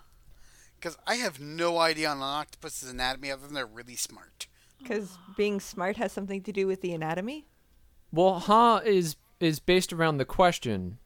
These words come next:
Speaker 3: or the fact, rather. You know, you're, you're doubting whether the fact is a fact or is written funny or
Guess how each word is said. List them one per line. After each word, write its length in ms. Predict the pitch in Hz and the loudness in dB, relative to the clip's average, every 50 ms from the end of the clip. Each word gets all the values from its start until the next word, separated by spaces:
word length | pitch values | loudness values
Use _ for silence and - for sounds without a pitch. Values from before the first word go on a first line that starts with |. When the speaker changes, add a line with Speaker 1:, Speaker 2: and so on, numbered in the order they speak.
| _ _ _ - | _ _ _ -2
Speaker 3:
or 240 | 135 139 156 170 139 | 0 0 2 2 2
the 120 | 135 131 | 2 0
fact, 360 | - - 175 180 170 160 - - | 0 4 6 6 6 4 2 0
rather. 480 | 120 110 101 98 101 95 90 95 - - _ _ _ - _ - | 2 2 2 2 0 -4 -6 -8 -12 -16 _ _ _ -20 _ -8
You 100 | - 135 | -4 -2
know, 80 | 120 110 | 0 0
you're, 280 | 107 117 131 143 143 131 | 0 2 2 0 0 0
you're 200 | 170 139 139 139 | 2 0 2 4
doubting 380 | 135 160 175 185 185 170 151 | 6 8 8 8 6 6 4
whether 180 | 151 151 143 135 | 4 4 2 2
the 100 | 120 123 | -4 -4
fact 460 | - - 160 151 147 143 139 - - | -2 2 4 4 4 2 0 -4 -6
is 220 | - 160 165 160 156 | 0 0 0 0 0
a 80 | 156 | -4
fact 460 | - - 165 160 156 156 156 - - 135 | -2 0 2 4 4 4 2 0 -4 -4
or 100 | 120 113 | -2 -2
is 100 | 113 123 | 0 0
written 240 | 143 147 147 147 127 | 0 -2 -2 -4 -6
funny 460 | - 151 143 143 143 139 139 135 135 | -2 0 0 0 0 -2 -2 -2 0
or 360 | 123 117 113 107 104 104 110 | 0 0 0 0 0 -2 -4